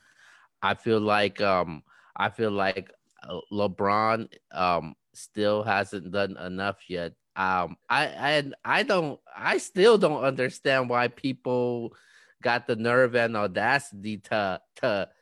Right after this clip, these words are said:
to just j-, jump him over Kobe, uh, jump him over Kobe, and then you wanna compare him to Re-, LeBron. That's ridiculous, man. I,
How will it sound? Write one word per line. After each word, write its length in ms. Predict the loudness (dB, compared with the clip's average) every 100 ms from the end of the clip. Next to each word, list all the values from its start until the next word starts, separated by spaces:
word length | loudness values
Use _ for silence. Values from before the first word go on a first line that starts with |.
| _ -6
to 200 | -2 0
just 460 | 0 -2 -2 -6 -20 _ _ _ _ _ _ _ _ _ _
j-, 100 | -20 _ _
jump 420 | -4 0 0 -2
him 260 | 2 2 4
over 380 | 4 4 4 0
Kobe, 640 | 2 6 6 6 2 -4 -6 -18 -20 _ -6
uh, 80 | -6 -10 -8
jump 360 | 0 2 2
him 200 | -2 -2 4
over 320 | 4 4 0
Kobe, 540 | 2 6 6 4 -4 -6 -2
and 140 | 2
then 140 | 4 2
you 60 |
wanna 280 | 2 2 2
compare 500 | 0 -4 0 4 6
him 140 | 4 2
to 120 | -2
Re-, 200 | 0 0
LeBron. 680 | 2 0 2 2 2 2 -2 -12 _ _
That's 280 | 2 2 0
ridiculous, 880 | -2 4 4 4 2 4 4 2 0
man. 320 | 2 2 0
I, 220 | -6 -8